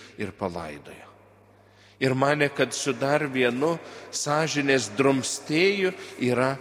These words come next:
susitvarkyta. O žmogumi tapęs Dievas nepasiliko kape.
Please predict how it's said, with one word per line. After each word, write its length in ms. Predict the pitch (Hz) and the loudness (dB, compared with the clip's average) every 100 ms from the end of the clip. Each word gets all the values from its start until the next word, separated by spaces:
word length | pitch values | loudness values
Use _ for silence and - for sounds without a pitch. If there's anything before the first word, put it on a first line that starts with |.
| - | -8
susitvarkyta. 1200 | - - 123 - 110 110 110 107 101 90 - - - - - - - - - - - - _ _ _ _ _ _ _ _ _ | -8 -4 -4 -6 -4 0 0 -2 -10 -10 -10 -12 -12 -16 -20 -20 -20 -20 -20 -20 -20 -20 _ _ _ _ _ _ _ _ _
O 80 | 101 | -12
žmogumi 480 | 92 98 95 101 104 | -8 -8 -4 -4 -4
tapęs 520 | - 107 - 98 - | -4 -6 -4 -6 -6
Dievas 500 | - 127 147 143 - - - - - | -4 -2 -2 -4 -6 -10 -14 -20 -12
nepasiliko 840 | 117 120 - 135 - 208 302 - | -4 -4 -2 -4 -4 -6 -6 -8
kape. 400 | 131 107 - 101 | -10 -10 -14 -14